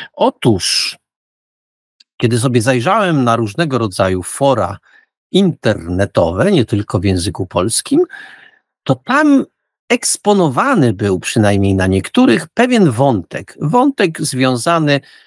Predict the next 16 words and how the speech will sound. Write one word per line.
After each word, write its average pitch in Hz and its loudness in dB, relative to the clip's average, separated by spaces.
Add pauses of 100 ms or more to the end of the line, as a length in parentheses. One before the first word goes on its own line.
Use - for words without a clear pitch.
(300)
z - -2
końcem 123 0
dziewiętnastego 110 0
wieku, 220 2
z 120 -2
rokiem 107 0
tysiąc 98 -2
osiemset 95 -4
dziewięćdziesiątym, 180 2
powtórzę. 190 0 (840)
Wątek 170 -2 (2000)
homoseksualny. 104 0
Oczywiście 156 0
właśnie 120 -2 (1080)
w - -6
ostatnim 185 2